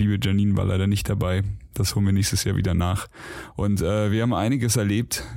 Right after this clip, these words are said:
ganz viel Schwachsinn, aber natürlich auch eine Menge Spiele gesehen. Eins von meinen absoluten Lieblingsspielen auf dieser Messe war Cuphead. Cuphead,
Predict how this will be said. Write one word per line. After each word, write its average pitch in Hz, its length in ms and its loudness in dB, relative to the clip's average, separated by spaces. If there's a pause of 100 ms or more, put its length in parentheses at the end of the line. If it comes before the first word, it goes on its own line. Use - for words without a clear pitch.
ganz 104 240 0
viel 110 300 0
Schwachsinn, 101 640 0
aber 95 280 -2
natürlich 98 380 0
auch 95 80 -2
eine 104 120 2
Menge 98 220 2
Spiele 120 320 0
gesehen. 107 420 0 (320)
Eins 110 200 -2
von 104 140 -2
meinen 92 160 0
absoluten 104 500 -2
Lieblingsspielen 113 2000 0
auf 147 160 -2
dieser 113 200 2
Messe 113 380 2
war 101 260 0
Cuphead. - 640 -4 (1040)
Cuphead, - 600 0